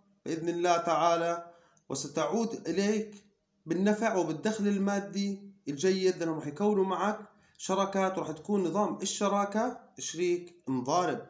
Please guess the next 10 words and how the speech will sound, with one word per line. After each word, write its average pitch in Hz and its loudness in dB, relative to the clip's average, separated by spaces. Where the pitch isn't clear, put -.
كيف 240 -2
يعني 190 0
شريك 190 -4
مضارب 160 0
يا - -4
أصدقائي؟ 139 -4
يعني 170 2
بكون 139 0
في 202 -2
شخص - -2